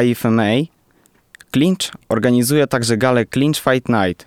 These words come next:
przyciągającą fanów sportu walki. Ja sam byłem świadkiem niesamowitych emocji podczas tego wydarzenia. Już od pierwszego gongu czułem napięcie w powietrzu. Zawodnicy zaprezentowali wysoki poziom, serwując kibicom dynamiczne starcia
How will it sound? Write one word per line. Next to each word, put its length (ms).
przyciągającą 720
fanów 420
sportu 380
walki. 480
Ja 100
sam 260
byłem 220
świadkiem 440
niesamowitych 680
emocji 420
podczas 420
tego 200
wydarzenia. 580
Już 140
od 120
pierwszego 420
gongu 540
czułem 300
napięcie 460
w 60
powietrzu. 540
Zawodnicy 580
zaprezentowali 720
wysoki 400
poziom, 640
serwując 560
kibicom 400
dynamiczne 520
starcia 600